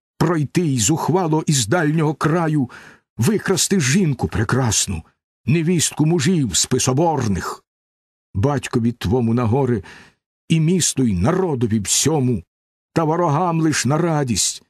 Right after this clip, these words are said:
для себе ж самого на сором. Чом же Ареєві любого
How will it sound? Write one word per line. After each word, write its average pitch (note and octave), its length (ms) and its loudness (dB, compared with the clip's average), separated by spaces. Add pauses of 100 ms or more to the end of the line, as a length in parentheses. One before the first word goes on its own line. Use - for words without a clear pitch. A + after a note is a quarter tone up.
(300)
для C3 160 0
себе C#3 300 0
ж - 100 0
самого C3+ 480 0 (100)
на B2 180 0
сором. B2 600 -2 (1200)
Чом C#3 360 0
же C3 200 -2
Ареєві B2 580 0
любого B2 520 0